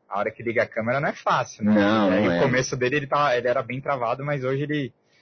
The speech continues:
Speaker 1: tá se soltando cada vez
Speaker 2: É, igual
Speaker 1: mais.
Speaker 2: o seu Hamilton, que não falava
Speaker 1: Fazendo
Speaker 2: nada,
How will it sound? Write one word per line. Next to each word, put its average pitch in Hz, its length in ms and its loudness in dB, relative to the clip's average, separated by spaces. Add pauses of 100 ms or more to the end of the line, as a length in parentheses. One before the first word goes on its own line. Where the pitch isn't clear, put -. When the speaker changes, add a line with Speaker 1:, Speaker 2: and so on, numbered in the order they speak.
(260)
Speaker 1:
tá 110 100 -4
se - 160 -16
soltando 120 360 -4
cada 113 220 -4
vez 135 160 -2
Speaker 2:
É, 131 100 2
igual 101 120 4
Speaker 1:
mais. 120 120 6
Speaker 2:
o - 40 -6
seu 208 100 4
Hamilton, 139 420 4
que - 140 -2
não 110 80 2
falava 135 400 6
Speaker 1:
Fazendo 131 320 6
Speaker 2:
nada, 135 320 2